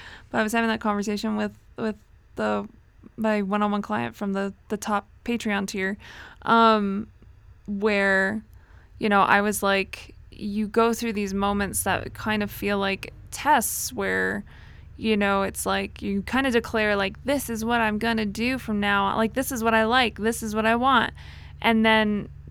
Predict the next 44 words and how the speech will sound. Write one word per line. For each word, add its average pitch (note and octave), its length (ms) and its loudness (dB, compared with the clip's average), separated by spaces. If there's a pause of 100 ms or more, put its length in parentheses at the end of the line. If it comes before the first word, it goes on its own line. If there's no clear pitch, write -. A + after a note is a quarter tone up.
you G#3+ 160 -2
know, G3 160 0
it - 160 -8
ki-, - 260 -4
like, G#3 220 0
then G3 160 0
there, G3 220 -2
there's F#3+ 340 -2
a G3 40 0
disruption F#3+ 640 -2
that, F3+ 100 -4
like, G3+ 140 -4
inevitably G3 640 2
comes G3+ 320 -6
in. G3 160 -2
Is F#3+ 100 -6
like, F#3 160 -6
"Are - 60 -4
you G3 100 0
still G3+ 300 2
gonna G3+ 160 2
choose G#3 300 -4
it? E4 260 2 (440)
Are G3+ 60 -4
you G#3 120 2
still G#3 520 4
gonna G3+ 300 0 (220)
keep A3+ 240 -2
with A#3 180 0
it? F4+ 240 2
Even A#3+ 240 4
if A#3 140 0
this A#3 340 0
shakes B3+ 320 -6
you, D#4+ 100 -2
even B3 180 4
if A3+ 120 6
this A#3+ 220 0
rocks A#3 260 -2
your A#3 100 -6
boat, B3 260 -4
even A3 280 -2
if - 220 -10
this, A#3 320 -4